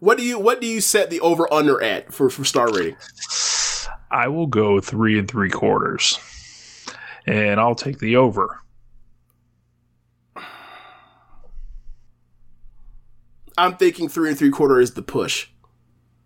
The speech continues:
Speaker 1: I think in three and three quarters is the push. Uh, so yeah, yeah. I mean, I think that's kinda where we are.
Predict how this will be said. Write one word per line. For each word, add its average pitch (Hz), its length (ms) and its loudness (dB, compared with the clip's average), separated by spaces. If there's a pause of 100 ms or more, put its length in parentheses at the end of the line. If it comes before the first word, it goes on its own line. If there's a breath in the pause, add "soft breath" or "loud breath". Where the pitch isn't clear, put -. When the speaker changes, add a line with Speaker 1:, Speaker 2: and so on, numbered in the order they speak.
(960)
Speaker 1:
I 135 80 -2
think 131 160 4
in 135 80 2
three 131 120 -2
and 127 60 -4
three 123 100 -2
quarters 120 240 -2
is 104 80 -10
the 104 80 -10
push. - 340 -10 (440)
Uh, 113 520 2
so - 180 2
yeah, 143 440 4 (120)
yeah. 127 280 2 (200)
I 139 120 0
mean, 151 160 4
I 151 100 4
think 147 200 -2
that's 143 160 0
kinda 143 200 2
where 139 100 6
we 127 160 4
are. 120 240 2